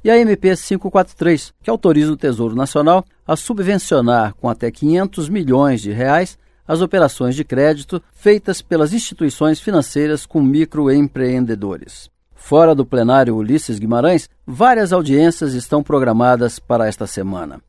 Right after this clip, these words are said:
A prática dos castigos corporais empregados na educação de crianças e adolescentes serão tema da Comissão de Educação na terça-feira. Já os impactos fiscais do projeto de lei que cria o Fundo de Pensão dos Servidores Públicos da União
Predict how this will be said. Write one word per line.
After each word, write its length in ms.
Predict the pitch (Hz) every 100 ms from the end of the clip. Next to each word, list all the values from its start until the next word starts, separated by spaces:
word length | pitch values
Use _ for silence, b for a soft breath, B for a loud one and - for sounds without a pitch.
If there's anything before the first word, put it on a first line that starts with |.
| _ _ _
A 140 | 101
prática 500 | - 143 156 147 135
dos 140 | 117 -
castigos 640 | 107 - - 160 151 135
corporais 600 | - 127 117 110 131 113
empregados 600 | 117 117 107 123 127 107
na 100 | 117
educação 440 | 110 110 104 104
de 80 | 104
crianças 500 | 110 117 139 139 107
e 60 | 101
adolescentes 640 | 101 123 120 180 - - _ _
serão 300 | - 233 247
tema 380 | - 175 185 175
da 140 | 147
Comissão 460 | - 139 123 - 160
de 100 | 143
Educação 640 | 135 123 - - 127 135
na 140 | 139 127
terça-feira. 720 | - 151 - 135 151 123 82 - _ _ _
Já 220 | 104 139
os 140 | 160 135
impactos 560 | 120 - 151 - 123
fiscais 580 | - 170 - 147 147 123
do 120 | 110
projeto 440 | 117 117 110 151 143
de 100 | 131
lei 220 | 120 131
que 140 | 117 110
cria 300 | - 143 127
o 40 |
Fundo 440 | - - 208 208
de 80 | 190
Pensão 500 | 190 135 - 143 139 110 _ -
dos 120 | 113
Servidores 500 | 147 127 135 165 -
Públicos 400 | - 185 135 -
da 140 | 117
União 340 | 120 131 165